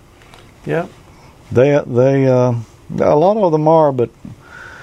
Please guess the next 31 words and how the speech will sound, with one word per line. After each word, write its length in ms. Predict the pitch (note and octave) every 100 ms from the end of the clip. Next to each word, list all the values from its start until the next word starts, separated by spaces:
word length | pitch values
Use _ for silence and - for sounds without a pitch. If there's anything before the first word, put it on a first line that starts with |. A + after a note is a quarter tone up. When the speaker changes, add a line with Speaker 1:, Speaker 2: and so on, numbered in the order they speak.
| - - - - -
Speaker 2:
this 380 | A#2 D#3 A3 -
one, 140 | C#3+
let's, 680 | C#3+ G3 - - - - -
it, 300 | - C#3 -
it's 160 | C#3 D#3
my 160 | E3+
turn 260 | F3+ G3 F3+
to 80 | F3+
Speaker 1:
It, 120 | G3+
Speaker 2:
answer. 260 | C#4+ G3+ D#3 -
Speaker 1:
it's, 180 | A3+ G#3
it's 240 | G3+ G#3+
your 140 | D#4 -
turn 240 | D#3 C#3+
to 60 | C3
answer, 260 | C#3 E3
but 160 | G#3 E4+
it 40 |
really 260 | E4+ F4+ C4
makes 280 | G#3 F3+ -
sense 300 | F#3+ A3+ C#3+
if 160 | -
you 100 | B2+
read 180 | C3 D#3+
all 260 | B2 A#2 G#2+
four 440 | - - C3+ C3+
of 80 | A2+
them. 220 | A#2 B2 - - - - - - -
Speaker 2:
Yeah, 340 | D3 F3 D#3 C#3 -
a-, 40 | D3 E3 E3
and 400 | D#3 D3+ D#3 C3+